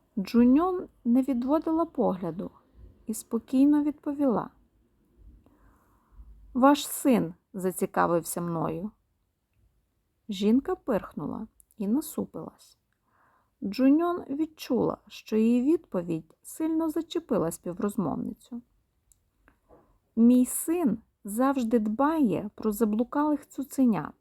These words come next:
І все ж у будь-якої розсудливої людини має вистачити розуму, щоб зрозуміти, що це звичайна ввічливість, а не особливий вияв симпатії. Чи не так?»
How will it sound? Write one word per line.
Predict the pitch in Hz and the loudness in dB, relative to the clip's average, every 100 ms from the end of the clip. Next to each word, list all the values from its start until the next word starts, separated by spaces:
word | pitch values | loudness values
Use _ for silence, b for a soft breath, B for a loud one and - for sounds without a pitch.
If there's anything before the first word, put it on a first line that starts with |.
| _ _ _ _ _ _ _ _ - | _ _ _ _ _ _ _ _ -4
І | 226 | -4
все | - - 330 349 | -2 0 2 2
ж | 302 - - _ _ | 0 -6 -14 _ _
у | 262 | -2
будь-якої | 247 262 262 220 247 - 240 240 | 0 2 2 4 2 4 4 4
розсудливої | 247 - 262 233 226 220 233 240 | 2 -2 -4 0 0 2 2 2
людини | 233 240 302 330 262 180 - _ _ | 2 0 0 2 2 0 -6 _ _
має | 226 294 311 | 0 2 2
вистачити | 311 294 254 - 170 - - 180 | 2 2 0 -2 -8 -10 -4 0
розуму, | 175 170 165 170 165 226 - _ _ _ _ | 2 2 -2 -10 -10 -14 -18 _ _ _ _
щоб | - - 311 294 | -20 -6 -2 2
зрозуміти, | 311 294 311 294 175 156 - 202 _ _ _ _ _ | 2 4 4 4 4 -2 -14 -18 _ _ _ _ _
що | - - 254 | -20 -6 -4
це | 240 277 262 | 0 2 2
звичайна | 226 220 254 - - 311 320 311 311 | 2 2 2 0 -2 0 2 2 0
ввічливість, | 269 262 180 - 175 165 180 - - _ _ _ _ | -2 -2 -4 -6 -8 -6 -6 -12 -18 _ _ _ _
а | 254 | 2
не | 247 247 | 4 6
особливий | 240 - 262 233 247 220 208 - _ | 2 0 0 4 4 4 0 -4 _
вияв | 254 254 220 190 | -2 2 4 2
симпатії. | - 254 240 - - - - - - _ _ _ _ _ | 0 0 0 0 -4 -6 -14 -14 -16 _ _ _ _ _
Чи | - 240 | 2 4
не | 254 | 4
так?» | 247 311 381 _ | 4 0 -2 _